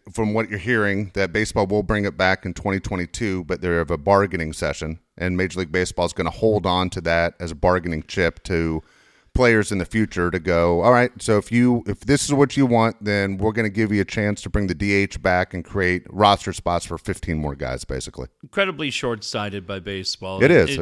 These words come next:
Speaker 1: It,
Speaker 2: it's
Speaker 1: it gave us
Speaker 2: amazing.
Speaker 1: something good, and you're gonna take a step. The only, only, you're right, only league that would take a step backwards to hurt themselves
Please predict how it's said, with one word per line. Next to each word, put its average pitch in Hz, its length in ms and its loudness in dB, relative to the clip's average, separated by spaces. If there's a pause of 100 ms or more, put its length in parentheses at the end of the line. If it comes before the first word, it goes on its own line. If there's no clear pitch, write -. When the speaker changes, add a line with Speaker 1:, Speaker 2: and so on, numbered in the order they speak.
Speaker 1:
It, 151 80 -4
Speaker 2:
it's - 180 -2
Speaker 1:
it 131 140 0
gave 147 180 6
us 151 120 6
Speaker 2:
amazing. - 20 0
Speaker 1:
something 143 240 4
good, 131 180 6
and 98 100 0
you're 92 60 -2
gonna 104 140 0
take 110 160 0
a 107 40 -2
step. - 200 -6
The 147 120 8
only, 226 440 4
only, 196 580 4
you're 170 100 6
right, 226 240 6
only 233 260 10
league 170 440 6
that 110 160 6
would 120 100 0
take 143 200 2
a 127 40 0
step 120 240 0
backwards 107 520 4
to 92 80 -6
hurt 110 240 2
themselves 98 680 0